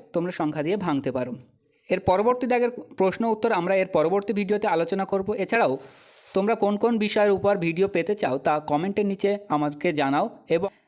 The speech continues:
ভিডিওর মধ্যে কোনো জায়গায় বুঝতে অসুবিধা হলে অবশ্যই কমেন্টে জানাবে, এবং ভিডিওটি কেমন হয়েছে, কোথাও কেমন বুঝেছো তা কমেন্টের মাধ্যমে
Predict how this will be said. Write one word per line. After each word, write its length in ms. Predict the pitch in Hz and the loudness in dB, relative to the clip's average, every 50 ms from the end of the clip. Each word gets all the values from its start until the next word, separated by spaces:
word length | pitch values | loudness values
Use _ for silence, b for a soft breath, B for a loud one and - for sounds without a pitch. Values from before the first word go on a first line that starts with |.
| b b - | b b -4
ভিডিওর 300 | 156 185 190 240 247 240 | -2 0 0 0 0 0
মধ্যে 160 | 247 226 240 - | 0 0 0 0
কোনো 100 | 220 214 202 | 0 0 0
জায়গায় 180 | 202 196 202 170 165 | 2 0 0 0 0
বুঝতে 200 | 160 156 - 202 | -2 -2 0 0
অসুবিধা 380 | 196 180 180 - 196 196 196 196 190 | 0 2 0 0 0 0 2 2 2
হলে 120 | 196 202 190 147 | 2 2 2 2
অবশ্যই 280 | 147 160 156 - 185 180 - | 2 0 -2 -4 -4 -2 0
কমেন্টে 280 | 147 151 165 175 185 185 175 | 0 0 0 -2 -2 0 0
জানাবে, 260 | 175 175 175 175 202 214 208 - - | 0 -2 -2 -4 -6 -6 -6 -4 -2
এবং 120 | 170 196 208 196 170 | 0 0 0 0 -2
ভিডিওটি 320 | 180 175 196 214 214 226 | 0 0 0 0 0 0
কেমন 280 | 214 - 156 151 170 180 185 | -2 -2 -2 -2 -2 -2 -2
হয়েছে, 240 | 190 196 185 - - 202 | -2 -2 -2 -2 -2 -2
কোথাও 300 | - 175 170 175 175 180 175 B B B B B B - | -2 -2 0 0 -2 -2 -4 B B B B B B -2
কেমন 220 | 175 160 170 196 208 196 165 | 0 0 2 0 0 0 0
বুঝেছো 300 | 170 165 180 202 202 - 135 135 | -2 -2 -2 -2 -2 -4 -4 -2
তা 60 | - 156 - | -4 -2 0
কমেন্টের 320 | 156 143 156 175 175 208 190 190 | 0 0 0 -2 -4 -2 -2 -2
মাধ্যমে 240 | 180 175 190 208 | -2 -4 -4 -4